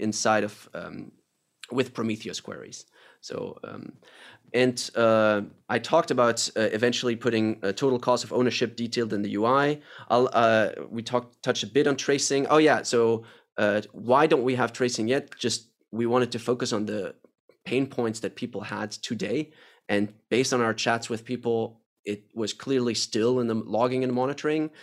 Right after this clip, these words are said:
even though tracing is not far behind. Like, uh, uh, it's something that we'd rather take our time on, uh, uh, wh-, especially in the,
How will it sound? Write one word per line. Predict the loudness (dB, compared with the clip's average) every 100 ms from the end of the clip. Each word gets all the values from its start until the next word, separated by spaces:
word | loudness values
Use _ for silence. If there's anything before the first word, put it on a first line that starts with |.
| -20 _
even | -2 0 2
though | 2
tracing | 2 0 -2 -2 -4
is | -4 -8 -12 _ -4
not | -2 -2 -2
far | -4 -4
behind. | -6 -10 -6 -6 -6 -10
Like, | -12 -16 -12
uh, | -12 -12 -16 -20 _ _ -14
uh, | -12 -16 -16
it's | -8
something | -4 -4 -4 -4
that | -6 -8 -14 _ _ -10
we'd | -10 -8 -4
rather | -2 -2
take | -6 -6 -4
our | -6
time | -6 -6 -6
on, | -8 -10 -12 -10
uh, | -8 -8 -12 -14
uh, | -14 -12 -14 -14
wh-, | -14 -16 -20 -16
especially | -8 -6 -6 -8 -10
in | -10
the, | -14 -14